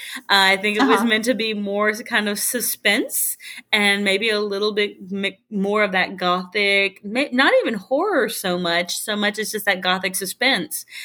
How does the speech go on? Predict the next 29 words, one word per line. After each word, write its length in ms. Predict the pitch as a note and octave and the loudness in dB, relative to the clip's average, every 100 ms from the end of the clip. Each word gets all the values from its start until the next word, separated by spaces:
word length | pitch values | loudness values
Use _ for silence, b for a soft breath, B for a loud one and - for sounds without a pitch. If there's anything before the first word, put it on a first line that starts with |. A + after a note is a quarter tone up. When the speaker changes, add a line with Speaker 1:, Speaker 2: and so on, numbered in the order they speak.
| B B - | B B -2
Speaker 1:
And, 280 | G3 G3 F#3+ | 0 4 4
Speaker 2:
Yeah. 180 | B3 F#3 | 4 4
Speaker 1:
um, 480 | G3+ F#3+ F#3 F#3+ - _ _ _ _ _ _ _ - | 2 2 0 -2 -8 _ _ _ _ _ _ _ -14
we 140 | G3+ G#3 | -8 -4
didn't 280 | A#3 A#3 A3 | -4 -4 -2
quite 260 | G#3 F3+ | 0 0
make 220 | F3 D3 | 0 -4
it. 140 | - - _ - | -6 -12 _ 0
That's 220 | A3+ B3 | 2 0
a 60 | |
sad 340 | B3+ A3+ G3+ F#3+ | 0 2 2 0
thing 180 | F3+ F3+ | -4 -4
for 160 | F3+ | -4
me 160 | F3+ F3 | -2 2
to 100 | E3+ | 2
have 200 | F3+ F3+ | 0 -2
to 100 | F3+ | -4
say 300 | - F3+ D#3+ | 0 2 2
because 320 | E3+ F3+ F3 | -2 -2 0
I 160 | E3+ E3+ | 0 -2
think 320 | G#3+ G#3+ G#3+ | -4 -2 -2
we 200 | G3 F#3 | -2 -2
really 340 | F3+ F3+ F#3 F3+ | 0 0 0 -4
could 480 | - - G#3+ G#3+ | -6 -4 -2 -2
have 300 | A#3 C4 B3+ | 0 0 0
made 260 | C4 B3+ C#4 | 2 2 4
it. 260 | D#4+ D#4+ - _ B B B B - | 2 0 -8 _ B B B B -2
And, 580 | F#3+ F#3 F3+ F3+ F#3 F#3 | 2 4 6 4 2 0
um, 560 | F#3 F3+ E3+ E3 E3 | 2 4 2 0 -6